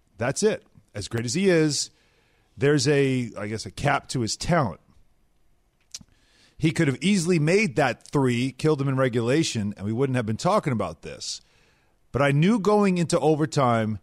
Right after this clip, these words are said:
he wasn't going to, go, wasn't gonna make it. He was taking all the shots. You done played the whole game, bro.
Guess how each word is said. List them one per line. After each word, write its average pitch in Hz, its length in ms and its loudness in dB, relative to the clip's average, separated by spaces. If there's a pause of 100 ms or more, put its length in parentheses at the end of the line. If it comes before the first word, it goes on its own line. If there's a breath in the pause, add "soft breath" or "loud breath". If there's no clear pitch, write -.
he 135 220 -4
wasn't 127 840 0
going 120 420 0
to, - 140 -10
go, 131 320 -2
wasn't 156 340 2
gonna 131 180 0
make 113 240 -2
it. - 140 -18 (600)
He 165 100 2
was 202 160 2
taking 139 440 0
all 151 180 4
the 135 100 -2
shots. - 800 -4
You 110 80 -10
done 120 180 -4
played 127 220 -2
the 110 80 -6
whole 151 300 2
game, 165 320 0
bro. 135 340 2